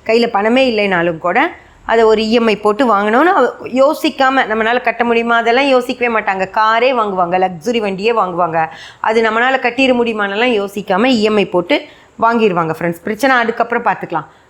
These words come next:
அப்படின்ற மாதிரி பண்ணிடுவாங்க. அதே போல இப்போ வாடகை வருமானங்கள்லாம் வருதா அப்படின்னு சொல்லி கேட்டிங்கன்னா, இப்போ இவங்களுக்கு இருக்கிற மனநிலையில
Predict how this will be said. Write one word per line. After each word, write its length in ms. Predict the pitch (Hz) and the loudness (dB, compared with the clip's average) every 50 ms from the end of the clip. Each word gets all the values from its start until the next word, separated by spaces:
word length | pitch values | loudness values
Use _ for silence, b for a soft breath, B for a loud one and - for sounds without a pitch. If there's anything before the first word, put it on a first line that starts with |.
| b | b
அப்படின்ற 540 | b 180 175 175 170 175 190 190 175 160 156 | b -2 -2 0 0 0 0 2 2 0 -2
மாதிரி 380 | 147 156 160 190 254 311 349 - - - - - | -2 0 0 0 0 -2 -2 -6 -12 -16 -8 -4
பண்ணிடுவாங்க. 520 | 190 175 160 156 147 147 147 135 143 139 - - - | -2 -2 0 -2 -2 -4 -4 -6 -6 -8 -10 -8 -4
அதே 260 | - 202 262 262 302 311 | -2 0 2 2 2 2
போல 480 | - 269 262 262 269 277 277 247 - - | 2 0 0 2 2 2 2 0 0 -2
இப்போ 560 | - 214 233 - - 277 269 233 202 185 175 - | -2 -2 -2 0 0 2 2 2 2 0 0 0
வாடகை 440 | 214 233 233 233 240 240 240 233 | 2 2 2 2 0 0 0 0
வருமானங்கள்லாம் 680 | 220 220 208 208 208 202 202 196 185 185 190 208 208 196 | 0 0 0 -2 -2 -2 -2 -2 -2 -2 0 0 0 -2
வருதா 360 | 190 180 180 170 190 175 170 | -4 -4 -4 -2 0 0 0
அப்படின்னு 220 | 156 160 175 190 190 | -2 -2 -4 -6 -4
சொல்லி 220 | 180 185 175 165 - | -4 -4 -6 -4 -4
கேட்டிங்கன்னா, 640 | 180 175 - 180 180 180 175 170 175 196 233 262 269 B B B B B | -6 -6 -4 -4 -4 -2 -2 0 2 2 2 0 -2 B B B B B
இப்போ 380 | - 254 262 262 - - 330 339 | -2 -2 -2 -2 -2 0 2 4
இவங்களுக்கு 460 | 330 302 277 262 254 240 233 233 233 | 4 4 2 2 2 2 2 2 2
இருக்கிற 300 | 254 254 254 - 277 269 | 0 0 0 0 0 0
மனநிலையில 800 | 240 220 214 214 240 254 262 247 240 233 220 202 202 208 214 233 | 2 2 2 2 2 2 2 2 4 4 2 2 2 2 2 2